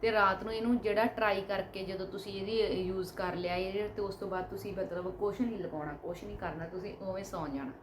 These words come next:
ਠੀਕ ਆ। ਤੇ ਜੇ ਕੋਈ ਦਿਨੇ ਕਰਦਾ, ਦਿਨ ਵਾਲੀ, ਵਾਲਿਆਂ ਵਾਲੀ ਦੱਸਦੇ ਆ ਹੁਣ, ਦਿਨੇ ਜੇ ਕੋਈ ਕਰਦਾ, ਜਿਵੇਂ ਆਪਾਂ ਫ੍ਰੀ ਹੋ ਕੇ ਕਰਦੇ ਆ, ਤੁਹਾਨੂੰ ਮੈਂ ਦੱਸਿਆ ਧੁੱਪ 'ਚ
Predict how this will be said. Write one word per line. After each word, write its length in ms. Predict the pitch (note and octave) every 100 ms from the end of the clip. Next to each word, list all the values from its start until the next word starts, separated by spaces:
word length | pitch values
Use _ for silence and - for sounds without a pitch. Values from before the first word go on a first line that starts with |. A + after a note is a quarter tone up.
| - - - - -
ਠੀਕ 260 | F#3 F#3+
ਆ। 80 | A3 - - - -
ਤੇ 40 | G#3+
ਜੇ 160 | A3
ਕੋਈ 180 | A3 B3+
ਦਿਨੇ 280 | F3+ G#3 G#3 C4
ਕਰਦਾ, 380 | C4 G3+ F#3+ F3+ E3
ਦਿਨ 220 | F#3 G3+
ਵਾਲੀ, 320 | A#3 B3+ B3 A3 -
ਵਾਲਿਆਂ 240 | F#3+ F#3
ਵਾਲੀ 200 | F#3 F#3
ਦੱਸਦੇ 360 | F3+ E3 D#3+ E3
ਆ 40 |
ਹੁਣ, 200 | D#3+ E3+ - - - - - F3+
ਦਿਨੇ 340 | F#3+ G#3 A#3+
ਜੇ 120 | B3+ A#3+
ਕੋਈ 140 | B3
ਕਰਦਾ, 400 | A#3 G3 E3 G3
ਜਿਵੇਂ 240 | F#3+ G3 G3
ਆਪਾਂ 240 | G#3 G#3+ G#3 - - - - - -
ਫ੍ਰੀ 240 | F#3 A3
ਹੋ 120 | A3+
ਕੇ 160 | G3+ G#3+
ਕਰਦੇ 360 | G3+ D#3 C#3+ E3
ਆ, 60 |
ਤੁਹਾਨੂੰ 220 | E3 G3
ਮੈਂ 80 | F#3
ਦੱਸਿਆ 260 | F3 - F3+
ਧੁੱਪ 240 | G#3+
'ਚ 40 | G#3